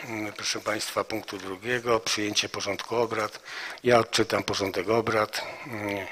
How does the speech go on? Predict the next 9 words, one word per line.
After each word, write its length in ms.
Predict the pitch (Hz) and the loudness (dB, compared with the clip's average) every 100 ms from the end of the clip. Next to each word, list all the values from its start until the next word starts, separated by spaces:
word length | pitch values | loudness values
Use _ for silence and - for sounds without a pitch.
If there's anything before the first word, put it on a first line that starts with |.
| - | -12
proszę 220 | - - 110 | -6 -4 2
państwa, 380 | 104 95 - | 2 2 -2
punkt 260 | 95 101 - | -4 -4 -6
pierwszy, 340 | 110 107 - | -4 0 0
otwarcie 420 | 101 - 95 - 92 | -2 -4 -4 -4 -2
sesji. 500 | - 110 - 107 107 - - | -2 0 -2 -2 -6 -10 -12
Punkt 200 | - 107 | -6 -4
drugi, 260 | 107 101 101 | -4 -6 -4
przyjęcie, 580 | - 104 101 98 101 | -2 0 0 0 0